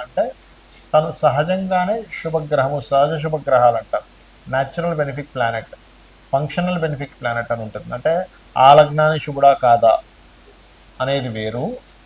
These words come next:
సహజంగా శుభత్వం ఉండేటువంటి తత్వం వేరు గురువుకి. కాబట్టి ఇక్కడ ఏంటంటే గురుబలం అనేటువంటిది ఎంతసేపు మనం కోణస్థానాల్లో ఉంటేనే గురుబలం అనుకుంటాం, అలా కాదు. అంటే ఐదు తొమ్మిదిలో ఉంటేనే లగ్నాన్ని చూసినప్పుడు గురుబలం అండి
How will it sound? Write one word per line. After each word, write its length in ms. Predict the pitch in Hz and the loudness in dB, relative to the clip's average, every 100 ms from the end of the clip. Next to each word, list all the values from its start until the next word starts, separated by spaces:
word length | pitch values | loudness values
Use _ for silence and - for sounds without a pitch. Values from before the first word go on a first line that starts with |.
| - - - - _ - | -20 -20 -20 -20 _ -6
సహజంగా 520 | 147 160 190 220 226 233 | 2 2 2 2 4 4
శుభత్వం 380 | 170 170 - 165 147 | 4 -4 -2 -4 -4
ఉండేటువంటి 500 | 135 127 123 120 131 127 | -4 -8 -6 -10 -6 -6
తత్వం 280 | - 147 156 | -6 -8 -6
వేరు 160 | 113 - 113 | -8 -8 -12
గురువుకి. 320 | 113 107 - - - - - | -12 -12 -16 -20 -20 -20 2
కాబట్టి 400 | 180 175 175 165 123 147 - - - - - - - - | 4 4 0 -4 -6 -10 -14 -20 -20 -20 -20 -20 -20 -18
ఇక్కడ 180 | - 202 196 | -4 2 2
ఏంటంటే 360 | 214 226 202 202 151 | 2 -4 -2 -4 -4
గురుబలం 420 | 160 185 214 202 185 | -8 4 4 6 0
అనేటువంటిది 460 | 165 151 139 160 160 | -4 -6 -10 -8 -8
ఎంతసేపు 460 | 156 147 170 170 170 | -10 -6 -6 -4 -8
మనం 160 | 151 143 143 - | -6 -6 -8 -4
కోణస్థానాల్లో 840 | 143 151 - 156 151 151 151 147 143 | -4 -4 -6 -6 -4 -4 -4 -6 -8
ఉంటేనే 360 | 139 135 139 131 | -8 -10 -10 -12
గురుబలం 320 | 131 127 131 131 | -8 -4 -4 -4
అనుకుంటాం, 360 | 117 113 104 110 | -8 -12 -12 -8
అలా 120 | 113 120 113 | -4 -4 -4
కాదు. 180 | 110 - - 160 | -8 -10 -16 -8
అంటే 140 | 135 135 | 0 0
ఐదు 160 | 131 135 127 | -2 -8 -10
తొమ్మిదిలో 360 | 123 120 120 117 | -10 -10 -10 -10
ఉంటేనే 300 | 110 117 160 185 131 | -10 -8 -8 -8 -8
లగ్నాన్ని 380 | 110 123 127 123 | -8 -6 -8 -10
చూసినప్పుడు 500 | 117 - 113 113 135 135 | -16 -18 -14 -14 -12 -12
గురుబలం 340 | 117 117 117 104 | -6 -2 -2 -4
అండి 180 | 107 | -12